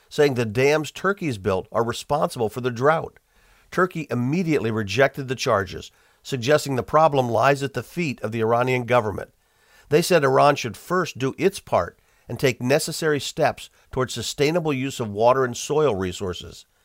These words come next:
Uh, they did leave open the possibility of, quote, "rational and scientific cooperation" regarding the issue, but that doesn't provide any immediate help for Iran. The ultimate solution for Iran would be to embark on a program of national conservation,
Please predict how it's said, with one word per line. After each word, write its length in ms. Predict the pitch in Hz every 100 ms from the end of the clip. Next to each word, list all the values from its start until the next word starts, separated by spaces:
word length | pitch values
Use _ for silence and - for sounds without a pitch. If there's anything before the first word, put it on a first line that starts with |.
| _ _ -
Uh, 60 | 135
they 140 | 160
did 200 | 147 214
leave 160 | 214 175
open 260 | 170 165
the 60 | 151
possibility 680 | 151 151 - 143 151 143 113
of, 120 | - _ _
quote, 260 | - 139 -
"rational 640 | 98 120 156 170 - 180
and 120 | 123 110
scientific 760 | - 135 139 120 180 185 -
cooperation" 840 | - 131 123 104 110 160 - 98 85 _ _
regarding 460 | 117 117 123 170 127
the 140 | 92
issue, 320 | 90 104 92 - _ _ _ -
but 320 | 123 139 101
that 180 | 135 151
doesn't 280 | 156 135 131
provide 340 | 127 117 117
any 160 | 127 123
immediate 420 | 113 131 113 107
help 240 | 135 123 -
for 240 | 110 95
Iran. 400 | 101 101 92 - _ _ _ _ _ -
The 160 | 123 -
ultimate 380 | 156 190 190 170
solution 500 | - 143 156 147 131
for 160 | 135
Iran 320 | 117 107 98 104
would 120 | 110
be 100 | 127
to 160 | 120 113
embark 380 | 101 113 123
on 80 | 131
a 60 | 113
program 460 | - 139 127 110
of 120 | 101 101
national 480 | 104 123 - 139
conservation, 800 | - 120 117 113 98 98 - 101